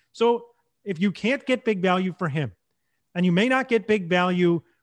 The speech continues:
for Wilson Contreras, and I don't even know if they want to trade Wilson Contreras, but I would at least listen to offers,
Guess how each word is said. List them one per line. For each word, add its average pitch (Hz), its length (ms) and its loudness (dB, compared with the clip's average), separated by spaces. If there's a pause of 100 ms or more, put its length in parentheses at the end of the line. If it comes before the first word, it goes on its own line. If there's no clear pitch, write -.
for 170 80 -4
Wilson 180 360 -2
Contreras, 165 480 -4
and 165 80 0
I - 20 2
don't 208 120 0
even 185 120 -4
know 185 60 -2
if 165 80 -8
they 175 100 -2
want 175 200 0
to 165 40 -2
trade 185 300 -4
Wilson 139 340 -8
Contreras, 160 360 -2
but 151 120 -4
I 160 140 2
would 170 100 0
at 156 60 -2
least 165 260 -4
listen 170 240 -4
to 151 60 0
offers, 156 500 -2